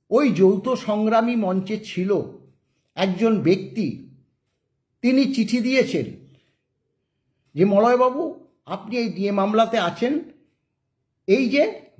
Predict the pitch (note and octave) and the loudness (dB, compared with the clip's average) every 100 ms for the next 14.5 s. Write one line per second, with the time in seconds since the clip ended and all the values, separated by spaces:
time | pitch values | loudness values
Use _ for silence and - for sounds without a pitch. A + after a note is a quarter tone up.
0 | G2+ - E3+ - - - B3+ A3+ - G3+ | -10 -2 0 0 -4 2 2 2 0 2
1 | C#4 - - - _ _ _ _ D3 G3 | 2 -2 -14 -20 _ _ _ _ -6 -2
2 | A#3+ A3+ - D#3+ F3+ D3 F#3+ A#3+ A#3+ - | 0 -2 -4 -4 -4 -2 0 0 0 -10
3 | - _ _ _ - C#4+ D4 D#4 D4+ A#3+ | -20 _ _ _ 0 4 4 4 2 4
4 | G3+ C4+ - - _ _ _ _ - C4 | 4 4 0 -10 _ _ _ _ -12 -10
5 | G3+ A#3+ A#3 A3 A3 A3 B3 - - - | -8 -4 -4 0 0 2 2 2 -4 -20
6 | _ _ _ _ _ _ _ _ _ _ | _ _ _ _ _ _ _ _ _ _
7 | G3 F#3+ G3+ G#3 A3 G3 E3 D#3 D3+ D#3+ | -6 -4 -2 0 0 2 2 0 -4 -4
8 | D#3 D3 C3+ C3+ - G3+ A#2+ - - _ | -4 -4 -4 -2 2 2 2 -6 -18 _
9 | _ - E3 G#3+ G#3+ G#3 D3+ D#3+ F3 F3 | _ -6 -2 2 4 2 0 -4 -4 -2
10 | G#3 G3+ D3+ D#3 D#3+ A#3+ D#4+ - - _ | -2 -2 -2 -4 -4 -6 -8 -10 -18 _
11 | _ _ C#3+ C#3+ F3 F3+ F3+ F#3+ F#3+ A#3 | _ _ -8 -6 -2 0 2 0 0 0
12 | G3 - C#3 C#3+ D#3+ B3 D#4 - - _ | 2 0 0 0 2 2 0 -8 -18 _
13 | _ _ _ _ _ _ _ _ _ - | _ _ _ _ _ _ _ _ _ 0
14 | G#3+ C#4+ D#4+ E4 | 6 6 4 -2